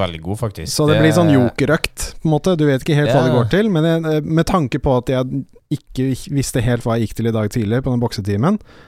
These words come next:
Speaker 2: så er det liksom sånn,
Speaker 1: Ja.
Speaker 2: bare møt opp, og så vær forberedt på at, eh, på egentlig hva som helst.
Speaker 1: Kult. Og det, det kan jeg si av erfaring fra min del. Jeg, jeg husker jeg var med en kompis på en sånn s-,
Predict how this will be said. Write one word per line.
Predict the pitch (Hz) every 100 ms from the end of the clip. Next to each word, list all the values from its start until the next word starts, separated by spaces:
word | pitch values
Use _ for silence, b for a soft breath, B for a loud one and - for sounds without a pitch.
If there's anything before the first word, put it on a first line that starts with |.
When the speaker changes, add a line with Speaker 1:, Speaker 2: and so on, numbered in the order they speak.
| B -
Speaker 2:
så | 143
er | 135
det | 147
liksom | 147
sånn, | 135 127
Speaker 1:
Ja. |
Speaker 2:
bare | 147 151
møt | 147 151 180
opp, | 233
og | 165 156
så | 156
vær | 131
forberedt | - 113 101 123 -
på | 120 120
at, | 113 -
eh, | 123 113 113
på | 107 123
egentlig | 101 113
hva | 95
som | - 98
helst. | - - - - b b b b b b b b -
Speaker 1:
Kult. | 110 117 98 - - - - - -
Og | 107
det, | 113 143 131 123
det | 113
kan | 156 113
jeg |
si | - 104 98
av | 98
erfaring | 101 92 85 82 82
fra | 85 85
min | 85 110
del. | 151
Jeg, | 98 98
jeg | 110 92 117
husker | 143 101
jeg |
var | 104
med | 95 95
en |
kompis | 101 90 90 87
på | - 92 85
en |
sånn | 87 87 85
s-, | -